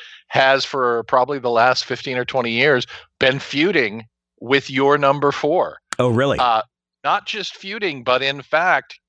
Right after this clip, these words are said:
Speaker 1: counterspelling each other with
Speaker 2: Oh, no.
Speaker 1: stories that they're writing. My number four is the man who made Swamp Thing amazing.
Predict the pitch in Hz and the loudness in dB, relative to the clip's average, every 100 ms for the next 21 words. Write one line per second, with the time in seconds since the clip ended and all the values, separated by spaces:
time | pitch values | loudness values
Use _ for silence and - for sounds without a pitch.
0 | _ - 151 151 170 - 165 147 143 139 | _ -4 -2 -4 -10 -4 -2 0 -2 -10
1 | 143 135 - 170 180 120 101 95 - - | -14 -14 -2 0 0 -2 -4 -6 -14 -20
2 | _ 123 151 143 160 160 160 143 135 - | _ -4 0 0 2 2 2 0 -4 -10
3 | - 139 135 139 180 123 98 - - _ | -6 -4 -2 0 0 -2 -6 -14 -20 _
4 | - 123 165 233 202 180 - 220 135 110 | -16 -2 0 0 -4 -6 -4 -2 -2 -4
5 | - _ _ _ _ _ - - 135 - | -8 _ _ _ _ _ -8 -4 -4 -2
6 | 123 127 139 139 135 127 127 131 - - | -2 2 2 0 -8 -6 -2 -2 -2 0
7 | 139 156 - 160 156 147 127 123 120 143 | 2 0 0 -4 -4 -2 -2 0 -4 -6